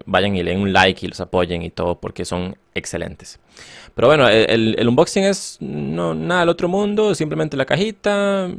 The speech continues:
los cables para conectarlo a la fuente de poder,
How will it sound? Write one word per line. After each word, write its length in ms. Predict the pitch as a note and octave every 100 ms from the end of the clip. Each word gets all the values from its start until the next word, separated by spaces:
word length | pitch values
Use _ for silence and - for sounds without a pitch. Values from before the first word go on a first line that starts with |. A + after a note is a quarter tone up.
| -
los 300 | G2+ A2 -
cables 420 | D#3+ D#3+ D#3 D3
para 680 | - A#2 G#2 G2+ G2 F#2+ F#2+
conectarlo 760 | G#2+ G#2 - D3+ D#3 D#3 C#3+
a 160 | G2 F#2
la 800 | F#2 F#2+ A2+ - - - - G#2
fuente 380 | - B2 A2+ G#2
de 140 | F#2
poder, 840 | - A#2 A#2+ G3+ A3 G#3 G3+ G3